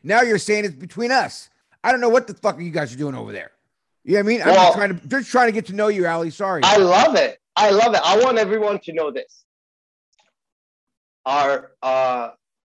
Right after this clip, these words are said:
Speaker 2: m-, m-, myself and Nadia are here as members of Cannabis Talk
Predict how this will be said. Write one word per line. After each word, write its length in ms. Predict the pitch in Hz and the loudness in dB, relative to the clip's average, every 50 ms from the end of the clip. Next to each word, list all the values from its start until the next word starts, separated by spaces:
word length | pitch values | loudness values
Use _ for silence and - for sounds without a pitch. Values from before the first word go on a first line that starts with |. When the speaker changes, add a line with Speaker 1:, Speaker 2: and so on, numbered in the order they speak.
| _ _ | _ _
Speaker 2:
m-, 160 | 127 120 113 - _ _ _ _ 131 | -16 -16 -16 -16 _ _ _ _ -8
m-, 260 | 127 123 123 117 - _ | -6 -6 -6 -8 -10 _
myself 580 | 131 127 131 131 127 - - 165 185 208 - 165 | -2 0 0 0 -2 0 2 2 2 2 2 0
and 160 | 156 143 131 | 0 0 0
Nadia 440 | 131 135 151 165 185 196 196 180 - _ - | 0 0 0 0 -2 -2 -4 -4 -6 _ -8
are 100 | 123 117 | -6 -6
here 260 | 104 95 131 160 160 | -6 -8 -4 -2 -2
as 180 | 139 127 113 107 | -2 -2 -6 -8
members 460 | 113 120 120 131 131 135 147 135 113 | -14 -10 -8 -8 -6 -6 -8 -10 -10
of 80 | 110 - | -14 -8
Cannabis 360 | - 127 127 127 123 120 113 _ | -6 -6 -6 -4 -6 -8 -10 _
Talk 300 | _ 120 127 135 131 | _ -4 -4 -4 -6